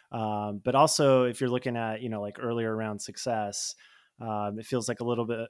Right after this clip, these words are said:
you know, more of hits, but also we got a good mix of, of late now round guys. Another keeper we were mocking,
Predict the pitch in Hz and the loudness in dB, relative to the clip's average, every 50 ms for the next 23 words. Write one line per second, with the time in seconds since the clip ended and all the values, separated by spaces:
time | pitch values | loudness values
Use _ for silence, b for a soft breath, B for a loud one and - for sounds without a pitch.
0 | - _ 147 131 117 110 107 110 120 117 117 113 110 113 117 - - 120 113 113 | -10 _ -4 -2 -2 0 0 0 2 2 4 4 2 0 -2 -4 -2 -2 -2 -2
1 | 104 110 104 135 170 175 175 175 - - - - - 147 127 127 127 123 - - | -4 -6 -2 2 2 2 2 2 -2 -4 -6 0 2 4 6 6 6 6 4 2
2 | 135 123 120 120 117 117 117 120 113 113 110 107 123 123 113 113 117 117 113 - | 2 4 4 2 2 2 2 2 2 2 2 0 0 0 0 0 -2 -4 -4 -6
3 | - - 117 107 101 104 110 104 98 110 127 127 131 127 123 123 120 120 - - | -6 -6 -4 -4 -4 -4 -6 -8 -4 -4 -2 -2 -2 -2 -4 -4 -4 -6 -6 -4
4 | 120 123 123 120 120 117 120 120 117 117 110 127 120 131 113 120 120 117 120 110 | -2 -2 -2 -2 0 0 2 2 2 0 -2 -4 -4 0 2 2 4 4 2 0
5 | - - 131 - - 120 117 117 117 113 113 113 113 113 110 - 123 120 117 117 | 2 0 4 6 6 6 6 4 2 2 4 4 2 2 0 0 -2 0 0 0
6 | 117 | -2